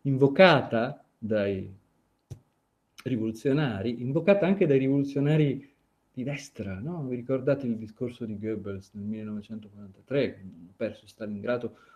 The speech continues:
"Volete voi la guerra totale, Total Krieg?" E tutti che rispondono: "Certo, vogliamo la guerra totale", no? Eh, no, lui invece si pone nella posizione di quello che dice: "Aspettiamo,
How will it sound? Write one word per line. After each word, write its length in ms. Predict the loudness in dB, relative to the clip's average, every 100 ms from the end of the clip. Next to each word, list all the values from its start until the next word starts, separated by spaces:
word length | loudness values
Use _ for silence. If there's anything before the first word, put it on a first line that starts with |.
| _
"Volete 560 | 0 4 8 8 6 4
voi 360 | 6 8 8
la 120 | 6 4
guerra 400 | 4 4 2 -4
totale, 680 | -6 -6 -4 -4 -6 -10 _
Total 340 | -20 -18 -20 -16
Krieg?" 380 | -8 -8 -6 -10
E 120 | -12
tutti 220 | _ -20
che 100 | -20
rispondono: 520 | -20 _ -14 -14 -18 -6
"Certo, 420 | 0 0 -2 -12
vogliamo 460 | -8 -2 -2 -2 -10 -20 -20 _ _ -6
la 100 | 2
guerra 280 | 4 4
totale", 540 | 0 -4 -4 -4 -4 -6
no? 300 | -6 -6 -10 _ _ _ _
Eh, 560 | 2 4 6 6 4 2
no, 240 | 0 -2 -2
lui 180 | 2
invece 1120 | 2 2 0 2 2 6 8 8 6 2 -4 -8
si 240 | -8 -6
pone 280 | 0 2 2
nella 240 | 0 0 -2
posizione 500 | -4 -8 -4 -2 0
di 100 | 2
quello 200 | 2 2
che 140 | 2
dice: 540 | 0 2 2 2 -4 -16
"Aspettiamo, 800 | -2 -2 0 -4 -4 -8 -10